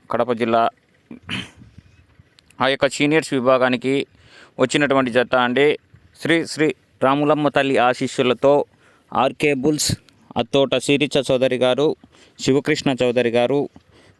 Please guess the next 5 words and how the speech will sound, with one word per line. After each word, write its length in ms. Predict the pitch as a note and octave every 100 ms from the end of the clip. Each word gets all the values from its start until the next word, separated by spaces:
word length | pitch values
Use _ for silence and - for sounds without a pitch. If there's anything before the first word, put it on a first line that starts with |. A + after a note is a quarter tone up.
| -
వేటపాలెం 560 | D3 E3 D3+ D3 C#3 A#2
గ్రామం, 320 | B2 B2+ C#3+ - _ _ -
చుండూరు 420 | C#3 C#3+ E3 D#3 C3
మండలం, 340 | B2 B2+ C#3 - _ _ - _ - B2
బాపట్ల 420 | C#3+ D#3+ C#3+